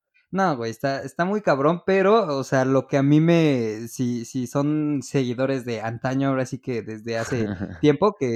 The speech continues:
Speaker 1: de hecho, yo, no sé, son de los episodios que me borraron, en un conspiranoia, este, hablé de, de todo eso del Pizzagate y eso.
Speaker 2: Ujú.
Speaker 1: Entonces, este, yo creo que lo vamos a volver a, a tocar para la banda que,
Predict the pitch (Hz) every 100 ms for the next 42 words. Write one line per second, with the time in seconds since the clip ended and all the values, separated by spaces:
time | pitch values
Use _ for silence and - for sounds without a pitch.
0 | 113 113 123 - 131 123 - 127 139 151
1 | 143 _ _ _ 135 151 165 139 131 -
2 | 131 147 135 117 113 113 131 175 - _
3 | _ 127 131 143 143 147 147 160 135 -
4 | 123 117 127 135 147 120 - - 113 110
5 | 113 117 131 127 120 113 113 - 123 120
6 | 123 110 - 127 - 127 127 147 156 127
7 | 120 120 123 113 _ _ 98 95 120 104
8 | 139 120 110 - 120 110 107 101 _ _
9 | _ _ _ _ _ 156 151 160 151 135
10 | 131 143 135 117 113 123 123 113 107 -
11 | - 135 185 139 113 107 113 120 123 113
12 | 107